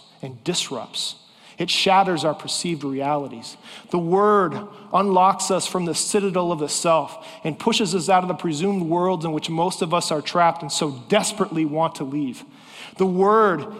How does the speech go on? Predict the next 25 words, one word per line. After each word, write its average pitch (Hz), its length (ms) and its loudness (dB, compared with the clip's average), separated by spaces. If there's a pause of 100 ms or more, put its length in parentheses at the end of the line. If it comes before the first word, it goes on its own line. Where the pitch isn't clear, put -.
is 180 220 0
light 175 480 2
that 175 180 0
shines 196 460 2
in 208 100 -2
the 160 100 -2
darkness 160 580 0
and 147 140 -10
pushes 208 380 0
us 160 140 -4
out 180 200 4
of 147 140 -2
death 180 340 2
and 165 220 -6
into 196 420 0
new 214 640 2
life, 160 560 2 (320)
the 170 80 -2
life 196 360 4
of 151 280 -4
baptism, 165 580 2
where 165 200 2
we 214 240 2
are 190 200 6
invited 165 460 2